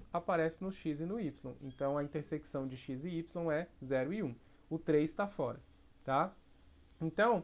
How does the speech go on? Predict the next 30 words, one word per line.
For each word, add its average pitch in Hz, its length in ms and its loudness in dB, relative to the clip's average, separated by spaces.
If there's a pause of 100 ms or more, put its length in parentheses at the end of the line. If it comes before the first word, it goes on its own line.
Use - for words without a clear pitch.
(380)
quando 220 160 4
ele 240 140 6
pede 202 260 2
pra 185 120 2
eu 180 60 10
olhar 147 320 8
A 175 140 8
e 165 60 4
B, 143 140 0
ele 165 220 2
quer 165 160 2
que 170 120 -2
eu 165 60 4
olhe 160 280 4
esses 190 320 -2
dois 170 240 -2
conjuntos 175 400 -4
aqui. 147 340 -6 (520)
Aqui 196 240 2
a 254 40 4
gente 254 220 0
percebe 202 400 2
no 196 100 2
conjunto 165 520 0
A, 170 200 6
pessoal, 143 480 0
os 160 160 0
múltiplos 185 460 -2
de 226 100 -4
cinco, 175 520 -4